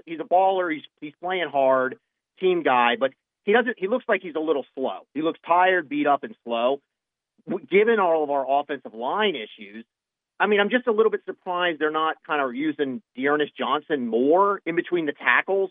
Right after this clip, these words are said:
just on a more regular basis, because it just looks like we get a lot of that first down run that gets, like, one yard, and it, it just doesn't look like he's got that burst, um, in between the tackles.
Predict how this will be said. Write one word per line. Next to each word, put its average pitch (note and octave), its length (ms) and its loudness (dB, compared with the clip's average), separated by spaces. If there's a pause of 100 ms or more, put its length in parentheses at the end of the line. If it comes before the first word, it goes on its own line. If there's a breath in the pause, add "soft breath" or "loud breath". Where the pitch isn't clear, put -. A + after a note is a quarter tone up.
(100)
just D#3 180 -4
on D#3 160 -4
a D3 140 -6
more D3 180 2
regular D3 420 0
basis, F3+ 520 0
because D3 380 2 (580)
it - 80 -4
just - 180 0
looks F#3+ 300 0
like E3+ 180 -2
we D#3+ 100 -10
get D#3+ 160 -2
a D#3 40 0
lot D3+ 260 2
of E3+ 80 -2
that C#3+ 140 -2 (100)
first E3 300 -2
down D3+ 320 0
run C3 300 -4
that A#2 120 -8
gets, C3 160 -8
like, C3 140 -4
one C3 360 -4
yard, A#2+ 520 -2
and C#3+ 100 -2
it, D3+ 140 -2
it C#3 180 -6
just E3+ 160 -4
doesn't F3+ 260 0
look D#3 280 -4
like D#3 160 -2
he's D3 160 -8
got C3+ 240 -2
that A#2+ 180 0 (100)
burst, B2+ 300 -2 (600)
um, B2 300 4
in C3+ 40 -10
between C#3 320 -2
the A2+ 60 -8
tackles. C3 500 0